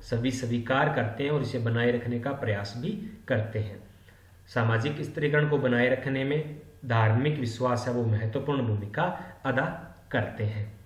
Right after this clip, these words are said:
जैसे कि भारत में जाति व्यवस्था है, तो इसे अनेक, प्रत्येक जाति से अनेक धार्मिक विश्वास है और ऐसा कहा जाता है कि ब्रह्मा जी के शरीर से ही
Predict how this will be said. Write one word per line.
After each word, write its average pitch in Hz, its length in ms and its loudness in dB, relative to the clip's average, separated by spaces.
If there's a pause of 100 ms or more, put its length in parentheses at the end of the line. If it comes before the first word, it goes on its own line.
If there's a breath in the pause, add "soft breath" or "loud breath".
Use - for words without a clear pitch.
जैसे 110 340 -2
कि 117 100 -4
भारत 98 380 -6
में 165 360 -4
जाति 120 320 2
व्यवस्था 104 560 0
है, 131 460 0
तो 123 60 -6
इसे 120 200 -2
अनेक, 135 380 2
प्रत्येक 131 300 0
जाति 123 280 0
से 120 120 -2
अनेक 127 280 0
धार्मिक 110 640 0 (220 loud breath)
विश्वास 120 480 4
है 151 80 2
और 143 120 4
ऐसा 127 240 0
कहा 123 280 0
जाता 117 320 0
है 139 280 0 (260 loud breath)
कि 127 80 -2
ब्रह्मा 127 340 2
जी 123 180 0
के 120 480 -2
शरीर 131 440 0
से 123 140 -2
ही 113 460 0